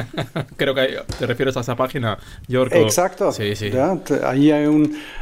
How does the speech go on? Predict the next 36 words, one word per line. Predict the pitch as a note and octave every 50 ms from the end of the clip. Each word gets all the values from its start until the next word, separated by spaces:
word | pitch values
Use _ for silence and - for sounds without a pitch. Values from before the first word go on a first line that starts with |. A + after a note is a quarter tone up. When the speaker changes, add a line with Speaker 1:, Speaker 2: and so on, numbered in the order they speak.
| - -
Speaker 2:
eh, | A2+ A2+ C3 D3 C#3+ C3 B2 A#2
por | - B2+ A#2 B2
bastante | - B2 G#2+ - - A#2+ C3 B2 - C#3 B2+ A#2+ A2+
poco | - - C3+ B2 - D3 C3+
dinero, | B2+ B2+ A#2+ B2 B2+ C3+ D#3 D#3+ D#3+ D#3+ - - - -
Speaker 1:
Mm. | C3 B2 A#2 A2 G#2 A2+
Speaker 2:
abonar | A2+ B2+ B2+ B2+ B2+ B2+ C3 C#3+ D3+ D3
una, | D3 C#3 C3 B2+ B2 B2 B2 B2+
una, | B2+ B2 - - - - C3 B2+ B2
hacer | A#2+ - - C#3 C3+
una | C#3+ C#3 C#3 C3 B2+ B2+
suscripción | B2 - - C#3 - - C#3 B2 A2+ - - C3+ C3 C3 D#3
y | D#3+
luego | C3 B2+ C3 B2+ C#3 D3 C#3
en, | C3 B2+ B2+ B2+ A#2 -
te, | - C3 B2 A#2+
te | - C#3+ C3 B2+ B2 A#2 - -
traduce, | - B2+ A#2 B2 C3 C3+ C3 - C#3 B2+
eh, | B2+ B2 A#2+ A#2+ A#2+ - - - - - -
los | - - - B2
archivos | - - - D3+ B2+ B2 -
completos, | - C3 - - - - - - - -
¿eh? | D#3+ - - - - B2
Speaker 1:
Ya. | G2 G2+ G2+ - - - - - - - - - - -
Anda, | A#2 A2+ A2
que | A#2 A#2 A2
me | A2+
acabas | G#2+ A#2+ A#2+ B2+ A#2+
de | C3 B2+
contar | B2+ B2 A#2 B2+ B2
antes, | B2 A#2+ A#2+ B2 B2 B2 A2+ - - B2
eh, | A#2 A2+ A2 G#2+ G#2 G#2 G2+ G2
fuera | - A#2+ A#2 A2+
de | A2+
micro, | A2 A#2 A2+ D3 B2+ A#2+ A2+
que, | - A#2 A2